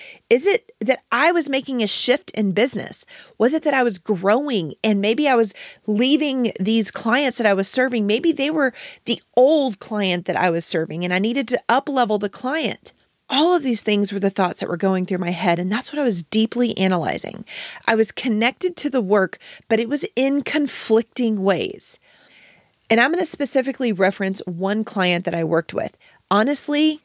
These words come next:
she has turned in to be one of my most favorite, deepest,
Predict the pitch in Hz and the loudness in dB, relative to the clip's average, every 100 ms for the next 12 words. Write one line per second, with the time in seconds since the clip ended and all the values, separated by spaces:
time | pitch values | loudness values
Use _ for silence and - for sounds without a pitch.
0 | _ - - 233 254 262 - - 214 202 | _ -4 0 0 0 -2 -4 -2 0 2
1 | 180 190 175 180 175 180 185 180 170 175 | 2 0 2 2 2 0 2 0 0 0
2 | 175 190 254 - - - - 175 180 233 | 2 4 2 -2 -10 -14 -2 0 2 0
3 | 320 - - - - 175 - 233 262 285 | 0 -2 -14 -20 -10 -10 0 2 4 4
4 | 302 - - | 2 -2 -14